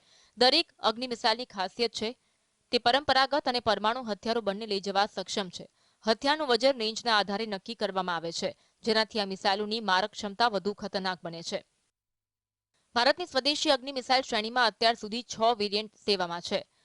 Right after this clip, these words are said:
અને ડી આર ડી ઓ દ્વારા બનાવવામાં આવી રહેલું સાતમું વેરિયન્ટ અગ્નિ સિક્સ ઝડપથી વિકસાવવામાં આવી રહ્યું છે. ભારત પાસે જે અલગ અલગ અગ્નિ મિસાઇલો છે, તેમાં અગ્નિ એક મિસાઇલ મધ્ય રેન્જ બેલિસ્ટિક મિસાઇલ છે. તેની રેન્જ નવસો થી બારસો કિલોમીટર સુધીની છે.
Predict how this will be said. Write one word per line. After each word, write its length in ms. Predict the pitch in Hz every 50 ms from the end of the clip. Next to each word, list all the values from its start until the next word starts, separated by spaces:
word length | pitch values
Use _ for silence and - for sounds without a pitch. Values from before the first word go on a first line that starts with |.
| _ _ -
અને 160 | 202 214 214
ડી 200 | 208 208 214 226
આર 100 | 240 262
ડી 80 | 233 254
ઓ 80 | 233
દ્વારા 300 | 214 220 208 208 226 233
બનાવવામાં 440 | 214 202 196 202 196 202 208 214 196
આવી 140 | 185 190 202
રહેલું 300 | 196 190 190 190 220 233
સાતમું 420 | - - 196 185 - - 202 190
વેરિયન્ટ 360 | 175 185 175 202 240 277 262 _ _ _ _ _ -
અગ્નિ 300 | 208 220 208 233 247 240
સિક્સ 340 | - - 254 254 - - - 185
ઝડપથી 440 | 196 208 208 226 226 - - 247
વિકસાવવામાં 460 | 208 190 - - 214 208 202 214 208 190
આવી 160 | 185 180 180
રહ્યું 160 | 175 170 165
છે. 160 | - - 190 - _ _ _ _ _ _ -
ભારત 260 | 202 226 233 285 339
પાસે 400 | - - 277 269 - - 285 302
જે 200 | 262 214 202 233
અલગ 280 | 226 208 208 214 208 226
અલગ 220 | 226 254 262 226
અગ્નિ 240 | 220 202 190 208 240
મિસાઇલો 440 | 214 202 196 - 208 196 202 233 254
છે, 260 | 247 - 214 214 226 - _ _ _ -
તેમાં 260 | 233 220 226 233 -
અગ્નિ 400 | - 208 190 202 214 220 233 208
એક 80 | 226 - -
મિસાઇલ 400 | 208 214 - - 214 214 254 269 _ _ _ _ _ -
મધ્ય 320 | 196 214 220 220 214 240 233
રેન્જ 280 | 226 220 240 240 -
બેલિસ્ટિક 440 | 202 202 190 202 196 - - 214 -
મિસાઇલ 300 | 185 190 - 208 185 165
છે. 200 | 151 - 196 151 - _ _ _ _ _ -
તેની 180 | 233 226 233
રેન્જ 280 | 226 220 254 - - 202
નવસો 340 | 202 202 208 - - 254 262
થી 260 | - 247 262 285 - 208
બારસો 400 | 196 202 196 202 - - 294 285
કિલોમીટર 440 | - 240 220 220 214 196 240 240
સુધીની 440 | 233 - 226 208 185 208 196 185 175
છે. 160 | - - 165